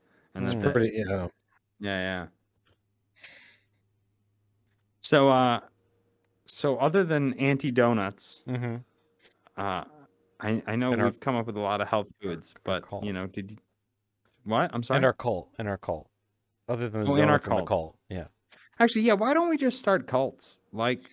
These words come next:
Speaker 1: cults are profitable, aren't they?
Speaker 2: Very.
Speaker 3: It takes a lot of work.
Speaker 2: Yeah.
Speaker 1: Does it?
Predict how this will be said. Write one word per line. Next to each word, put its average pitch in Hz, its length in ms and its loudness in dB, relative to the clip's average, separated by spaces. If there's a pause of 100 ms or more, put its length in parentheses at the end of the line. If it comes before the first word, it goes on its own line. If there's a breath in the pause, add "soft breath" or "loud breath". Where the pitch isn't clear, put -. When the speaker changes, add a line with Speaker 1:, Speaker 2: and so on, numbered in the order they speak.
Speaker 1:
cults 254 280 2
are 277 40 4
profitable, 175 560 0
aren't 107 200 -2
they? 101 140 0
Speaker 2:
Very. 98 340 0
Speaker 3:
It 80 60 -8
takes - 260 -4
a 110 60 6
lot 110 420 8
of 90 140 4
work. 92 320 2 (280)
Speaker 2:
Yeah. 98 340 -10
Speaker 1:
Does 143 260 -4
it? 453 200 6